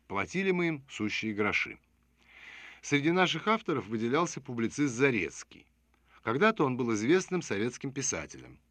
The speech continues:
Выпустил двадцать шесть толстых книг о деятелях науки.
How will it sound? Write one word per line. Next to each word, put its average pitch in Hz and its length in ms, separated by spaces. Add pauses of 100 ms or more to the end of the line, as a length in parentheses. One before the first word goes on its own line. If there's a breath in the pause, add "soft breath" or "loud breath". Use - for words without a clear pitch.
(120)
Выпустил 165 500
двадцать 123 480
шесть 135 340
толстых 104 420
книг 165 400
о 95 100
деятелях 127 540
науки. 101 500